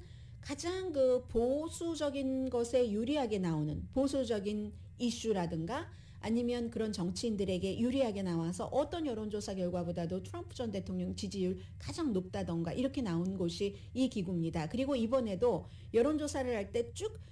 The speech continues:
그 이슈를, 어느 것이 여러분께는 가장 중요하세요 하고 원, 투, 쓰리, 포, 파이브를 쓴 게 아니라, 본인이, 본인이 뭐, 쓴다던가 말로 한다던가,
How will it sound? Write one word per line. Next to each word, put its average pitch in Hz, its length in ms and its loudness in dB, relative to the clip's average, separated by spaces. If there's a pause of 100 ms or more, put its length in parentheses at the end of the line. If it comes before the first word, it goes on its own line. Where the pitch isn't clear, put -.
(120)
그 240 140 0
이슈를, 247 640 2
어느 208 180 2
것이 226 800 0 (240)
여러분께는 208 540 0
가장 196 340 -4
중요하세요 180 640 2
하고 247 560 0
원, 208 240 -2
투, 302 180 -2
쓰리, 294 280 -4
포, 247 200 -2
파이브를 226 440 0
쓴 339 240 -4
게 294 100 0
아니라, 185 500 0 (220)
본인이, 254 480 2 (220)
본인이 247 400 4
뭐, 180 160 0
쓴다던가 247 640 0
말로 175 340 2
한다던가, 170 580 -2